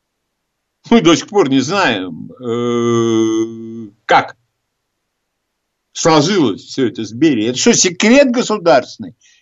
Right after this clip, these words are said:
Или мне кто-то будет доказывать, что он английский шпион? Нет, в этой нет. Ну, не английский шпион. Вот. И вот когда...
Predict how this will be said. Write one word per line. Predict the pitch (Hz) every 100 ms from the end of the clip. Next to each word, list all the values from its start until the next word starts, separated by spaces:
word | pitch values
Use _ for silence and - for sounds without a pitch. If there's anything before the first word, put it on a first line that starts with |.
| -
Или | 190 202
мне | 208 226
кто-то | 247 247 240 240
будет | 214 220
доказывать, | 175 214 254 226 226 190
что | -
он | 214
английский | 220 208 233 - 220
шпион? | - - 233 277 294 294 _ _ _ _
Нет, | 104 101 92 107
в |
этой | 98 113 131
нет. | 143 110 107 98 -
Ну, | - 98
не | 110
английский | 110 104 87 - - -
шпион. | - 240 - _ _ _ _ - - - - -
Вот. | 117 135 117 - -
И | 160
вот | 156 160 139 -
когда... | 151 139 131 123 165 151 120 82